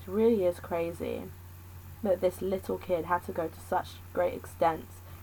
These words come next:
just to feel, feel heard. Something that she probably thought was fun at the start, like whipping her hair about and dancing and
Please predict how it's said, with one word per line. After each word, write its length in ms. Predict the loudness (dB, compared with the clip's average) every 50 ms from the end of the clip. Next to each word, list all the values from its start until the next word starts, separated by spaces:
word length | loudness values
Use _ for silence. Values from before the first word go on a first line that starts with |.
| -10 -8
just 180 | -8 -8 -8
to 60 | -10
feel, 540 | -10 -2 2 4 4 4 4 4 2 0 -2 -4 -10 -14 -16 -16 -16 -6 0
feel 180 | 2 2 2 2
heard. 460 | 2 4 8 8 10 8 8 6 2 -2 -10 -14 -14 -16 -16 -16 -16 -16 -16 -16 -16 -16 -14 -14 -14 2 6
Something 360 | 8 8 8 6 2 -2 -2
that 100 | -2 -2
she 80 | -2 -2
probably 360 | 2 4 4 4 4 2 -2 -2 0
thought 180 | 2 2 4 2
was 140 | 0 -6 -8 -12 -2 8
fun 240 | 10 12 12 12 10
at 200 | 2 -8 -10 -12
the 60 | -14
start, 420 | -8 -2 2 6 6 6 6 6 2 -4 -10 -14 -14 -14 -14 -14 -14 -14 -14 -14 -14 -14 -14 -14 -14 -8 -4
like 220 | -2 -2 -2 0 -2
whipping 240 | -2 0 -2 -4
her 160 | -4 -2 -2 2
hair 260 | 4 4 4 4 2
about 360 | 2 4 6 8 8 6 4
and 100 | 2 2
dancing 440 | 6 6 6 6 4 -2 -4 -2 -2
and 280 | -2 -2 -4 -6 -8